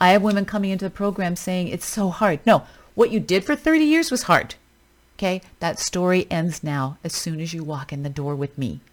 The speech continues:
Because unless you change your verbiage, unless you do a reframe,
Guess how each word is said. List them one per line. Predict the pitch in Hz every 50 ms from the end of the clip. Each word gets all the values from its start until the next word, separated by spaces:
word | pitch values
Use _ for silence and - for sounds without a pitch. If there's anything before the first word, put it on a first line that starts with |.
| _ _ _ _ _ _ _ _ - - - - -
Because | 185 180 - - - 196 180 165 170 170 - -
unless | 175 165 160 160 165 175 185 190 190 - - -
you | 190 190 196
change | 190 - - - - 220 190 175 156 - - 78 - 156 - - - _ _ _ _ _ _ - - _ _
your | - 185 185 180
verbiage, | 165 147 151 170 165 165 - - 104 - - - - - - _ _ - - - -
unless | - 175 170 180 180 180 185 - -
you | 226
do | 185 214 220 208 202
a | 190 170
reframe, | 180 185 180 190 - - - - - - - - -